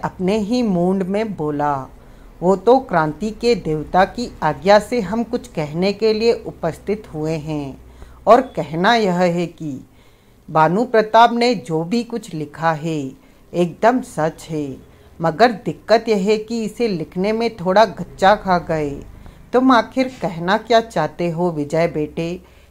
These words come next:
इस बार पारो बोली। "केवल वही जो हमसे क्रांति के देवता ने कहा है।"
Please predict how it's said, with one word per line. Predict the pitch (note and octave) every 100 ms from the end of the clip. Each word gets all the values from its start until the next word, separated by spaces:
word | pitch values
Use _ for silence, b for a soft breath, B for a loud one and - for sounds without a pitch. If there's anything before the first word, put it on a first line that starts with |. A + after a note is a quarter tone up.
| -
इस | G3+ - A3
बार | A#3+ B3 -
पारो | D3+ C#3+ E3 G3+
बोली। | D#3 D3+ C#3+ D3 C#3 - b b _
"केवल | F#3 G3 B3 B3
वही | F3 D#3 A3+
जो | G3 B3+
हमसे | F3+ F#3 F#3 - A3
क्रांति | G3+ D#3+ D#3 G#3 G#3
के | A#3 A#3+
देवता | E3+ D3+ C#3+ D#3+ F3
ने | G#3
कहा | G#3 E3 D3+ E3
है।" | D#3 D#3+ D3